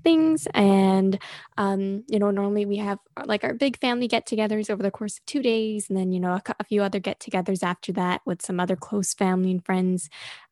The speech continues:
Um, but this year, of course, like many, many others out there, it won't be the same. It's going to be a bit of a different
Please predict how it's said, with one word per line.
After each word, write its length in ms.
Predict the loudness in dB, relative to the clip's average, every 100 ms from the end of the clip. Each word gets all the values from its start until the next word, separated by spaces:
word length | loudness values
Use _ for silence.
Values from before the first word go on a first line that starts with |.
| 2
Um, 580 | 4 4 2 0 -2 -4
but 460 | 0 2 2 -2 -14 _
this 240 | -8 -4
year, 100 | -2
of 100 | -2
course, 340 | 2 0 0 0
like 200 | -2 4
many, 540 | 6 6 6 6 6
many 320 | 6 4 2
others 320 | -2 -2 -4
out 160 | -4 -6 -4
there, 240 | -2 -4 -6 -18 -20 -20 _ _
it 140 | -4 -4
won't 220 | -6 -4
be 80 | -4
the 140 | -4
same. 240 | -6 -12 -14 _ _
It's 220 | -2 -2
going 220 | -2 -2 0
to 80 |
be 160 | 0 0
a 80 | 0
bit 120 | -2
of 80 | -2
a 60 |
different 460 | -4 -4 -6 -8 -12